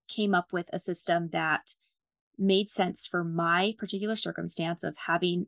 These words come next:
a little baby at home, and that would still allow me to grow my business because,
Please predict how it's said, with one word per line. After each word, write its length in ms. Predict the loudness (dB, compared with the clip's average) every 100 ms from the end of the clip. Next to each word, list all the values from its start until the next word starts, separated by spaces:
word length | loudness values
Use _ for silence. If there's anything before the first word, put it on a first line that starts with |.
| -2
a 60 | -2
little 240 | 0 0
baby 320 | 2 2 4
at 100 | 2
home, 380 | 0 -4 -4 -6 _ _ _ _ _ _ _ _ _ 0
and 300 | 2 4 4
that 80 | 4
would 100 | 2
still 220 | 0 0
allow 240 | 2 0
me 240 | 0 -4 -6
to 460 | -2 -2 -2 -4 -8 _ _ _ _ -14
grow 420 | -2 2 2 2
my 180 | 0 -2 2
business 460 | 2 2 -2 0
because, 240 | -2 -4